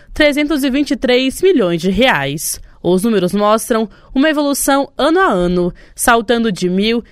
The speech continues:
cento e sessenta e oito em dois mil e dezoito para três mil quatrocentos e trinta e três em dois mil e vinte e dois. Perto de trezentas pessoas foram presas em flagrante nos últimos três anos, segundo o levantamento da Polícia Ambiental Força Verde.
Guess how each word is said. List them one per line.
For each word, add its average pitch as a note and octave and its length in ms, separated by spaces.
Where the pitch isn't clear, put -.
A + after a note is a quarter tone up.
cento D#4 380
e E4 40
sessenta C#4+ 360
e G#3+ 120
oito A#3 380
em A#3 140
dois A3+ 160
mil G#3 100
e G3 60
dezoito A3 680
para B3 240
três E4 340
mil B3+ 240
quatrocentos A#3 680
e A3 80
trinta G3 240
e E3 60
três A#3 520
em C#4+ 140
dois D#4+ 180
mil F#3 120
e E3 40
vinte E3+ 220
e C4+ 60
dois. D3+ 560
Perto G3+ 240
de G3 100
trezentas G#3+ 400
pessoas A#3 400
foram F3 220
presas A3 540
em D4 160
flagrante B3 500
nos G#3+ 140
últimos G#3 320
três F3 320
anos, A#3 500
segundo D4 360
o D4+ 40
levantamento D4+ 520
da B3+ 100
Polícia B3+ 720
Ambiental D#4+ 640
Força G3 400
Verde. D#3 640